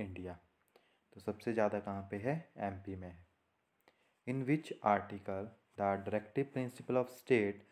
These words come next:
policy are mentioned in constitution? So thirटी फ़ाइव to फिफ्टी वन। And in which list the education subject mentioned in India या Indian constitution? So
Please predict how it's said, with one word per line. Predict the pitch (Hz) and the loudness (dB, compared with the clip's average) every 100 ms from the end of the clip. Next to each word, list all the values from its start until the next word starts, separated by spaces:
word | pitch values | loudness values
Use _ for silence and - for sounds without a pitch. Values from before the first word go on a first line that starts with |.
| _ _ _ - | _ _ _ -2
policy | 107 104 - 143 - | 0 0 -2 -2 2
are | 120 123 107 | 2 2 -2
mentioned | 101 101 - 131 123 | -4 -4 -6 -2 -2
in | 139 - - 110 | -4 -10 -2 -2
constitution? | 101 - 95 - 104 92 - _ _ _ _ _ - | -2 -6 -6 -4 -6 -6 -14 _ _ _ _ _ 0
So | 110 104 101 - | 2 4 0 -4
thirटी | 104 98 113 110 | -2 0 0 0
फ़ाइव | 107 104 110 | 0 0 -2
to | 104 | -4
फिफ्टी | 98 98 113 | -6 -2 0
वन। | 120 127 135 - _ _ _ _ _ _ _ _ _ _ 107 | 2 0 -4 -14 _ _ _ _ _ _ _ _ _ _ -2
And | 107 107 107 135 | 0 0 -2 -2
in | 143 | 0
which | 147 160 - - 104 | 0 0 -8 -6 0
list | 101 101 - - _ _ _ _ 107 | 0 0 -8 -20 _ _ _ _ 4
the | 104 101 101 | 6 6 4
education | 107 104 104 110 - 143 - | -2 -4 -8 -8 -4 -6 0
subject | 135 127 139 139 - 107 | 0 2 2 0 -4 -2
mentioned | 107 120 117 98 104 113 | -2 -2 -6 -10 -6 -4
in | |
India | 113 104 101 107 135 - _ _ _ _ - | -4 -4 0 0 -2 -8 _ _ _ _ -8
या | 104 - 117 | -8 -4 -4
Indian | 113 131 151 - _ - | -2 -2 -4 -12 _ -2
constitution? | 104 101 - 98 87 95 90 85 _ _ _ - | -2 -2 -10 -8 -8 -10 -10 -14 _ _ _ -14
So | - | -4